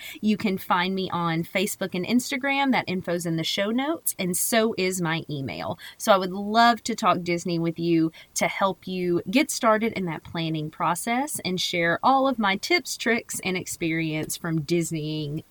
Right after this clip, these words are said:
the past li-, my life, <laughs> lots of years.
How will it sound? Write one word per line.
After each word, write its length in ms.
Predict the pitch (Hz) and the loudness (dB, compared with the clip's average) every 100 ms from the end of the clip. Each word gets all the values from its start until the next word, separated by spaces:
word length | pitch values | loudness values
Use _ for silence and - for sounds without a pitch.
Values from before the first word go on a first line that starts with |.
| _ | _
the 140 | 156 160 | -8 -6
past 540 | 147 139 143 - - - _ _ _ _ - | -2 -2 -2 -8 -10 -16 _ _ _ _ -10
li-, 380 | 160 156 131 - | -2 0 0 -2
my 200 | 165 139 | -4 -2
life, 520 | 131 160 190 - - _ - | 0 0 0 -4 -18 _ 2
<laughs> 220 | 349 285 | 8 10
lots 320 | 269 - - | 10 6 4
of 140 | 269 220 | 4 4
years. 420 | 220 156 185 | 4 2 0